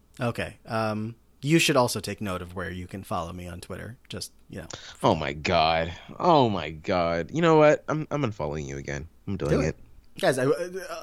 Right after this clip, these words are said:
Speaker 1: I, I woke up, not woke up, I was going to bed the other day, and I'm just scrolling around Twitter, uh, randomly looking through a, a list here or there. All of a sudden, I see Amon's name, and, you know, it doesn't have that little follows you symbol next to it, and I'm like, "What the hell?"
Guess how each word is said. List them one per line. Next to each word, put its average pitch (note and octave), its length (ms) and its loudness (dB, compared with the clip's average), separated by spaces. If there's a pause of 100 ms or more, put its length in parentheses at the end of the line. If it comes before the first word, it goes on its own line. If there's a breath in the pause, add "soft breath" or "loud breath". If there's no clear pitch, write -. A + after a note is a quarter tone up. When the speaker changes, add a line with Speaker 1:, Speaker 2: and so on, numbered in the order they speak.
(100)
Speaker 1:
I, E3+ 160 4
I F3 160 6
woke A#3+ 240 6
up, F#4+ 220 -4 (120)
not D3 220 2
woke G2+ 180 -4
up, F2 160 -8
I C#3+ 80 2
was D3+ 80 4
going A3+ 180 8
to A3+ 60 2
bed C4+ 140 4
the D3+ 80 2
other A2 160 -2
day, G2+ 180 -2
and E3 100 -4
I'm D3+ 60 -4
just - 180 0
scrolling B2 240 0
around D3+ 260 2
Twitter, C3+ 300 2
uh, A2+ 440 -4
randomly C#3 440 0
looking C3 320 -2
through C3 360 0
a, A2 100 -12
a - 20 -4
list B2 280 -2
here A#2 140 -2
or A2+ 60 -2
there. A2+ 280 -2 (280 loud breath)
All A#3 40 -14
of - 20 -2
a G#3 40 -2
sudden, A#3 200 2
I C3+ 60 4
see - 160 2
Amon's D3+ 280 4
name, C#3 280 0
and, G#2+ 100 -6
you A#2 60 -2
know, A2 120 -2
it G#2+ 80 -4
doesn't C3 200 0
have B2+ 160 0
that A#2+ 100 -2
little A#2+ 140 -2
follows B2+ 500 0
you G2+ 100 -6
symbol G2 320 -4
next F#2+ 280 -8
to A2 100 -4
it, A#2+ 40 0
and D3+ 100 -4
I'm D#3+ 40 0
like, E3+ 140 -4
"What F4+ 140 -2
the F#4 120 2
hell?" D4 320 2